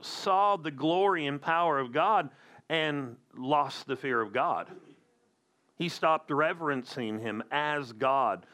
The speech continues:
as Almighty, and thought, "I'm big enough to take this ride. I'm gonna get myself, and I'm gonna promote myself, and I'm gonna do it my way,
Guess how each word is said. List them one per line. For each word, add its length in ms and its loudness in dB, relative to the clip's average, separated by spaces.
as 360 0
Almighty, 560 0
and 100 -4
thought, 180 0
"I'm 220 0
big 180 -2
enough 280 -2
to 100 -12
take 360 -4
this 260 -6
ride. 520 0
I'm 320 4
gonna 200 0
get 240 0
myself, 640 0
and 140 -6
I'm 220 2
gonna 160 2
promote 460 0
myself, 680 0
and 100 -2
I'm 200 4
gonna 180 2
do 220 6
it 100 -2
my 320 2
way, 440 2